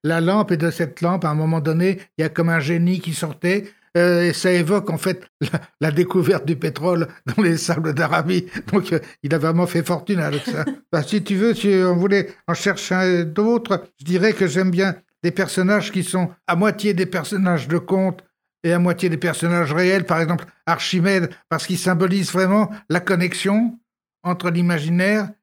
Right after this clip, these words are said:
Speaker 1: et jusqu'à l'Eureka. Ou alors, j'aime bien Christophe Colomb, parce que ce que j'aime dans Christophe Colomb, c'est l'idée que il est parti à l'envers, à l'envers de tout ce que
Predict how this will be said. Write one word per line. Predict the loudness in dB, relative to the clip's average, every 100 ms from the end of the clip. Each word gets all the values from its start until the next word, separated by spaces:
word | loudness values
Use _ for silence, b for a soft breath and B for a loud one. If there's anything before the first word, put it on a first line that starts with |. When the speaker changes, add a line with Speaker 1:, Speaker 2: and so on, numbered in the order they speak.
| -6
Speaker 1:
et | -4
jusqu'à | -2 -4 0 2
l'Eureka. | 2 2 0 -2 -2 -4 -4 _ -2
Ou | 2
alors, | 4 2 2
j'aime | 2
bien | 4 4 4 4 0 -10 _
Christophe | -6 -2 0 0 0
Colomb, | 2 4 4 4 2 0 -2
parce | -2 -2
que | 0 0 -2 -14 _ _ _ -14
ce | -4
que | -2
j'aime | 0 0
dans | 0 0
Christophe | -4 -4 -4
Colomb, | -2 0 0
c'est | 0
l'idée | -2 0 0
que | 0 0 -2 B B B
il | -2
est | 0
parti | 0 -4 -2 -4 -4 _
à | 0
l'envers, | 2 2 2 0 -2 -8 _ _ _ _
à | -2
l'envers | 2 2 2 2 2
de | 0
tout | -4 -2 -4
ce | 0
que | -2